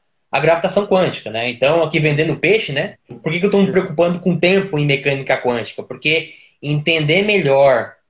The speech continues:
o que que a mecânica quântica diz sobre o tempo de maneira precisa pode impactar a nossa de-, própria definição do espaço-tempo.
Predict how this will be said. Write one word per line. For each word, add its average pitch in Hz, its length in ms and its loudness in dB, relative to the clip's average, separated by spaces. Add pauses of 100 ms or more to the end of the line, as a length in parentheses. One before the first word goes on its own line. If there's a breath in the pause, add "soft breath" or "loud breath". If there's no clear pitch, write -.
(520)
o 127 120 -8
que 240 200 -2
que 240 80 0
a 214 40 4
mecânica 175 440 -2
quântica 147 340 -2
diz 139 120 -4
sobre 127 200 -4
o 123 60 -14
tempo 180 240 -2
de 135 100 -6
maneira 127 300 2
precisa 147 840 -4 (580)
pode 202 320 2
impactar 202 580 0
a 220 40 0
nossa 208 380 2
de-, 175 340 -6
própria 214 300 2
definição 233 640 -2
do 247 60 -4
espaço-tempo. - 760 -6